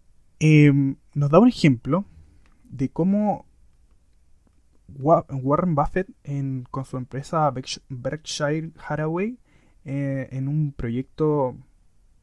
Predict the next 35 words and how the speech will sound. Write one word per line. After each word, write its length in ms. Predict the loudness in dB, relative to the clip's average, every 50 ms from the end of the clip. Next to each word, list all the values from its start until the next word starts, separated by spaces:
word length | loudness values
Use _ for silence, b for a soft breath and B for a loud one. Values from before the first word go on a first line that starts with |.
| _ _ _ _ _ _ _ _ _ _ _ _ _ _ -10
convirtió 480 | -8 -8 -6 -8 -8 -8 -4 -2 -2 -2
a 80 | -2
esa 160 | -4 -6 -8
empresa 380 | -10 -10 -8 -12 -10 -8 -6 -4
en 60 | -4
un 80 | -4 -4
proyecto 480 | -4 -6 -6 -6 -6 -8 _ -8 -8
muy, 540 | -8 -6 -6 -6 -4 -4 -4 -6 -8 -10 -14 -16 _
muy 420 | -16 -12 -10 -8 -8 -6 -6 -8 -8
rentable. 600 | -10 -12 -16 -16 -14 -14 -14 -12 -12 -14 -14 -18 b b b b b b b b b b b b b -12
De 80 | -12 -12
hecho, 200 | -8 -6 -6 -4
nos 180 | -2 -4 -4 -6 _ _ _ -14 -8
cuenta 320 | -6 -6 -6 -6 -8 -10
que 140 | -6 -6 -6
a 60 | -6
principios 400 | -6 -10 -12 -12 -8 -4 -2 0
de 60 | 0
los 140 | 0 -2 -4
sesenta, 600 | -8 -12 -12 -12 -12 -12 -12 -14 -16 -16 -16 -18 -20 b b b b b b b b b b b b b b b b b b _ -12
una 220 | -6 -4 -4 -4 -4
acción 560 | -6 -10 -14 -8 -6 -4 -4 -4 -4 -8 -12
de 200 | -14 -10 -10 -10
esta 240 | -10 -10 -10 -10 -10
empresa 540 | -10 -10 -10 -10 -10 -10 -8 -10 -12 -12 -14 _ -18
costaba 540 | -18 -18 -18 _ -10 -8 -8 -6 -8 -8
siete 500 | -12 -14 -16 -8 -2 -2 -2 0 2 2
dólares, 640 | 2 2 0 -4 -6 -10 -14 -16 -20 -20 -20 -20 -20 _ _ _ _ _ _ _ _ _ _ _ _ -8
mientras 400 | -6 -6 -6 -6 -8 -12 -12 -8
que 120 | -4 -2
en 120 | -2 -2
los 100 | -2 -4 -6 -6
años 280 | -4 -4 -4 -6 -6 -6
dos 140 | -10 -10 -8 -6
mil 380 | -6 -6 -6 -6 -8 -12 -14